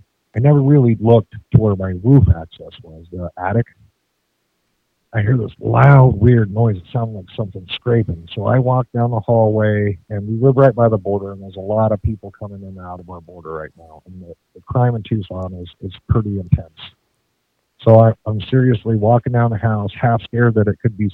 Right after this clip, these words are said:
somebody moving in. Break-ins in my neighborhood have happened, and we live in a very nice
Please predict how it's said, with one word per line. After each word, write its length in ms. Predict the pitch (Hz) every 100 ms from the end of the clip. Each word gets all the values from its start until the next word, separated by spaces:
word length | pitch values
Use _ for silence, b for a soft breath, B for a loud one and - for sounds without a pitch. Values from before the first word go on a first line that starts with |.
| -
somebody 460 | 117 117 104 98 95
moving 360 | 113 101 104
in. 360 | 139 151 147 131 _ _ _ _ _ _ _
Break-ins 480 | 117 117 117 127 113
in 80 | 120
my 140 | 117
neighborhood 500 | 117 117 113 107 117
have 100 | 107
happened, 320 | 110 104 104 107
and 120 | 104
we 100 | 135
live 140 | 139 127
in 80 |
a 40 | 120
very 280 | 107 107 101
nice 200 | 98